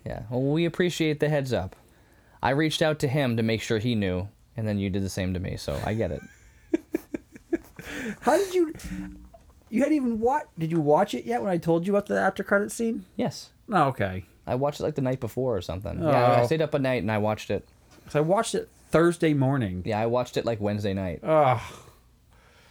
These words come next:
Speaker 1: Yeah. Sorry. So
Speaker 2: I was,
Speaker 1: <laughs>
Speaker 2: you know what's funny is I haven't watched, I haven't checked for any after credit scene, but after what happened in that episode, I'm like, "There has to be something."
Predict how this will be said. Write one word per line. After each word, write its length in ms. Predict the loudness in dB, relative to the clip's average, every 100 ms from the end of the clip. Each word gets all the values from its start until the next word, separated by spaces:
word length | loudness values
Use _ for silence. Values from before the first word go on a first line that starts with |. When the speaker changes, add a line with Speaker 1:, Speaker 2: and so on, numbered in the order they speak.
| -12
Speaker 1:
Yeah. 240 | -4 -2 -2 -6 -20 -20 -20 -20 _
Sorry. 560 | -10 -6 -4 -4 -6 -6 _ _ -20 -18 -14 -14 -12
So 380 | -4 0 2 2 4
Speaker 2:
I 100 | 4
was, 400 | 4 2 -4 -6 -8 -4 -2 0
Speaker 1:
<laughs> 280 | 0 0
Speaker 2:
you 300 | 0 0 4
know 80 | 6
what's 140 | 6 4
funny 360 | 4 4 4
is 80 | 4
I 80 | 4
haven't 300 | 4 2 -2
watched, 560 | 2 4 4 2 -6 0
I 60 |
haven't 220 | 0 0 -2
checked 280 | 0 0 0
for 220 | -6 -4 0
any 320 | 2 2 0
after 340 | 0 0 -2
credit 320 | -2 0 -2 -2
scene, 340 | 0 0 0
but 240 | -2 -2 0
after 360 | 0 2 2
what 200 | 4 4
happened 520 | 2 2 0 0 -2 -2
in 200 | -2 0
that 180 | 2
episode, 360 | 2 0 0 0
I'm 80 | 2
like, 160 | 0
"There 100 | 0
has 320 | 0 2 2 2
to 100 | -4
be 100 | -4
something." 500 | -2 -2 -4 -12